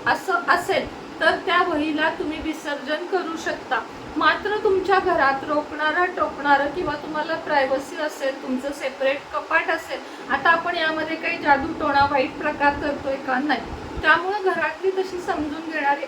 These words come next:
असतील तर ही वही छान अशी तुम्ही तुमच्या कपाटात ठेवू शकता, जेणेकरून ही पूर्ण झालेली स्वप्न नंतर बघताना, सत्यात उतरलेली असताना तुम्हाला बघायला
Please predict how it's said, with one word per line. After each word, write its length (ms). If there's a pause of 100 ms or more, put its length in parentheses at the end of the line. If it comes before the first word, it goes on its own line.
असतील 460
तर 80
ही 240
वही 260
छान 460
अशी 340
तुम्ही 200 (420)
तुमच्या 300
कपाटात 560 (140)
ठेवू 180
शकता, 400
जेणेकरून 560
ही 180
पूर्ण 440
झालेली 480
स्वप्न 460 (480)
नंतर 500
बघताना, 680
सत्यात 760
उतरलेली 680
असताना 520 (420)
तुम्हाला 460
बघायला 640